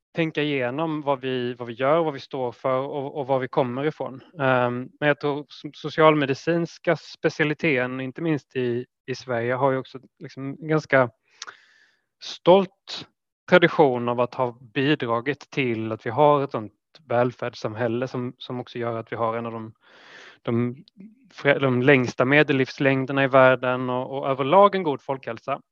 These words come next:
Även om vi tyvärr idag ser allt mer tecken till att det finns en, en, eh, en alltför stor spridning i, i, eh, hälsoutfallen. Ehm, där, där finns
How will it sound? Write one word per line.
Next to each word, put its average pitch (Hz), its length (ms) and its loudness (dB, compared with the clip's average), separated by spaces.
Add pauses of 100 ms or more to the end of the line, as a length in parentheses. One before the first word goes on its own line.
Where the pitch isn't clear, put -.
(140)
Även 139 340 2
om 131 180 -4
vi 123 220 -4 (120)
tyvärr 143 480 2
idag 117 240 -8
ser 117 400 -12
allt 120 260 -14
mer 139 360 -8 (180)
tecken 113 340 -14
till 110 180 -16
att 104 120 -14
det 117 80 -20
finns 110 240 -18
en, 110 160 -16 (600)
en, 107 300 -10
eh, 123 800 -12 (260)
en 123 120 -6 (200)
alltför 143 480 6
stor 117 260 -4
spridning 131 840 2
i, 110 220 2 (200)
i, 110 200 2
eh, 110 340 0 (120)
hälsoutfallen. 123 1000 0 (280)
Ehm, 113 480 -6 (100)
där, 120 160 0
där 123 320 -2 (220)
finns 127 340 -2